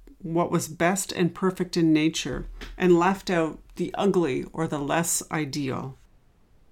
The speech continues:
The lower forms of art relied on imitation.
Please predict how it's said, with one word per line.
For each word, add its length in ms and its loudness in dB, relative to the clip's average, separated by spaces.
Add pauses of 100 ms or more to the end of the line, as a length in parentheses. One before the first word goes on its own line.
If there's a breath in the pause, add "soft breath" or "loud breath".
(420)
The 100 4
lower 340 10
forms 420 2
of 160 0
art 360 0
relied 480 6
on 360 4
imitation. 1000 0